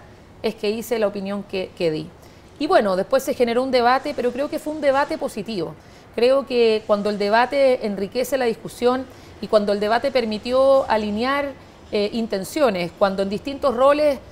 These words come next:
todos somos capaces de verbalizar que estamos también en una campaña de no violencia contra la mujer,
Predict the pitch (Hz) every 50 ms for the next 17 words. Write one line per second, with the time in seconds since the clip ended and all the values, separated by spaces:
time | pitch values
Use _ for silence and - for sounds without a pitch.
0 | - - - - - 262 269 277 - 294 254 254 - - 240 226 240 - - 247
1 | 240 240 226 214 196 196 196 190 - - 240 233 - 214 - - 240 233 240 247
2 | 247 233 208 - - - - - 202 196 196 196 220 240 262 262 262 254 247 240
3 | 220 202 - - 233 240 247 247 240 226 208 214 240 254 247 233 233 240 247 240
4 | 262 240 233 220 208 220 208 196 185 185 170 - - 233 254 277